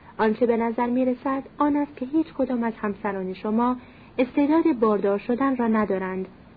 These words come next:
و من تا آنجا که تجربه و علم نشان می‌دهد راه چاره‌ای به نظرم نمی‌رسد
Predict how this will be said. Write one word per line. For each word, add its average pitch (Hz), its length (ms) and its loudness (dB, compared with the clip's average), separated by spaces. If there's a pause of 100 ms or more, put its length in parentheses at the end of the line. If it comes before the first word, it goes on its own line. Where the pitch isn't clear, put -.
(220)
و 214 100 2
من 196 180 0
تا 202 120 -4
آنجا 233 280 0
که 254 200 -4
تجربه 254 420 0
و 285 220 0
علم 202 260 0
نشان 190 260 -6
می‌دهد 202 480 -2 (440)
راه 202 220 2
چاره‌ای 254 440 0
به 226 120 0
نظرم 196 400 -4
نمی‌رسد 202 680 -2